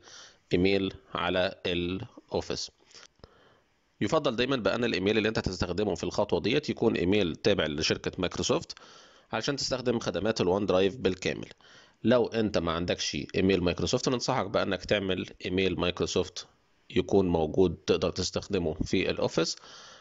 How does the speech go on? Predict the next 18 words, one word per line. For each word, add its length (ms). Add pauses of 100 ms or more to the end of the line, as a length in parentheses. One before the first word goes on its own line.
(120)
علشان 260
تستخدم 460
أفضل 320
إمكانيات. 440
لو 220
أنت 180
ما 120
عندكش 360
إيميل 360
مايكروسوفت 800
مش 260
هتحتاج 420
لأنك 460
تدخل 440
إيميل 260
في 100
الخطوة 380
ديت. 320